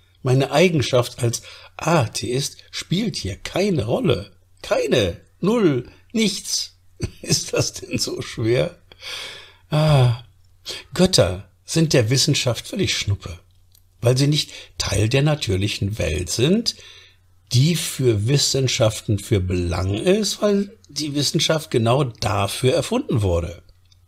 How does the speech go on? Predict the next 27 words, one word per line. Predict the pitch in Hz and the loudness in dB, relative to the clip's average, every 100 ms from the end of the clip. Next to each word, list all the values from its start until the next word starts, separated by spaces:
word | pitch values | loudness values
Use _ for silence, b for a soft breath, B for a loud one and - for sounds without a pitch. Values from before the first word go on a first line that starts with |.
| _ _ - | _ _ 0
Und | 131 117 | 2 4
sobald | - - - - - - 104 143 - | 2 0 -6 -18 -12 0 2 2 0
ein | 104 98 | -2 0
Gott | 95 85 101 | -2 -4 -4
wissenschaftlich | 95 101 - - 98 - 92 - 95 - | -2 2 2 2 0 0 0 -2 -4 -4
erfasst | - - 85 - 107 | -8 -8 -4 -4 0
werden | 120 151 | 0 0
kann, | 143 160 196 - - | 0 0 0 -6 -12
ist | - - - | -4 -4 0
das | 127 - B B B B - | 0 0 B B B B -4
natürlich | 101 117 135 - | 0 2 2 2
für | 113 | 2
die | 98 | 2
Wissenschaft | 95 - 110 - 110 | 0 0 0 0 0
von | - 107 | 0 0
Interesse | 101 - 95 - 117 | 0 0 0 2 0
und | 110 | -2
von | 120 131 | -2 0
Bedeutung. | 147 226 220 - 87 82 - _ _ _ _ _ - | 0 2 2 0 -2 -4 -14 _ _ _ _ _ 2
Nur | 165 180 | 2 2
ist | - - | -2 -2
dieser | 160 156 143 | 0 0 -2
Gott | 160 147 - | -2 -4 -4
dann | 147 | -6
Teil | - 143 147 | -2 0 0
der | 147 143 143 B B B - | 2 2 0 B B B -4
Natur. | 147 - 214 156 87 | -2 -2 0 0 0